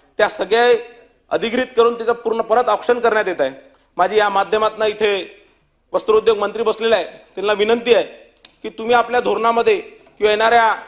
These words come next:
अर्थसंकल्पामध्ये आपण या सगळ्या ज्या एनसीएलटीच्या माध्यमातून ऑक्शन झालेले जे उद्योग आहे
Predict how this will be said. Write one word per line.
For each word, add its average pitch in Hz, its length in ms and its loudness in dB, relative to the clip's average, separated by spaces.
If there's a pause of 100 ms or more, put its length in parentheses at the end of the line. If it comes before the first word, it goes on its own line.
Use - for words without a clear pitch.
(200)
अर्थसंकल्पामध्ये 226 1000 0 (540)
आपण 247 320 0
या 220 200 4
सगळ्या 233 300 0
ज्या 240 140 4
एनसीएलटीच्या 233 560 2
माध्यमातून 226 500 0
ऑक्शन 233 340 2
झालेले 226 340 2
जे 220 100 4
उद्योग 220 360 2
आहे 160 140 0